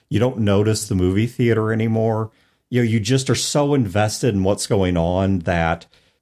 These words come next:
you have no awareness of what's going on around you. And indeed, if somebody creates that awareness by talking loudly or eating food, I don't know why popcorn is the food of theaters. It is the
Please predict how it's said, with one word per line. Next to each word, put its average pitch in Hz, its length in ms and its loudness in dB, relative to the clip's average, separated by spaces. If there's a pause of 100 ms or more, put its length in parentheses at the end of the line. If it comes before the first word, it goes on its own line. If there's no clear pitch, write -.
(140)
you 131 320 0
have 135 320 0
no 131 240 2
awareness 120 720 0
of 104 60 -2
what's 110 200 -2
going 107 220 0
on 95 160 0
around 123 420 0
you. 98 140 2
And 95 80 2
indeed, 110 320 0
if 101 80 -6
somebody 104 320 -2
creates 107 640 -2
that 80 180 0
awareness 76 600 -4 (360)
by 90 380 0
talking 95 540 0
loudly 85 720 0
or 76 240 -4 (280)
eating 95 360 2
food, 90 280 0
I 90 80 2
don't 92 160 0
know 92 80 -2
why 80 120 0
popcorn 85 580 -2
is 78 160 -6
the 78 360 -2
food 82 260 -2
of - 80 -12
theaters. 78 480 -2
It 78 120 -2
is 73 220 -6
the - 360 0